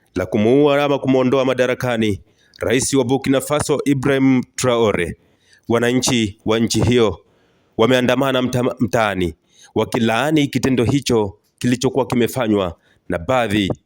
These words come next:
ya wasiomtakia heri Ibrahim Traore pamoja na nchi yake. Ibrahim Traore amekuwa mfuasi mkubwa wa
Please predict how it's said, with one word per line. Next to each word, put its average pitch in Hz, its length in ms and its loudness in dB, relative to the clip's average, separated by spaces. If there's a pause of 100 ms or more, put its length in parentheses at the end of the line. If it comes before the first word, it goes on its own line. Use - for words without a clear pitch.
(100)
ya 101 140 0
wasiomtakia 107 840 -2
heri 98 500 -2 (1120)
Ibrahim 135 380 2
Traore 127 440 0
pamoja 110 580 0 (220)
na 117 100 0
nchi 104 280 0
yake. 82 360 -6 (580)
Ibrahim 139 400 2
Traore 95 600 -2 (500)
amekuwa 123 360 0
mfuasi 143 300 0
mkubwa 127 680 0 (420)
wa 117 420 0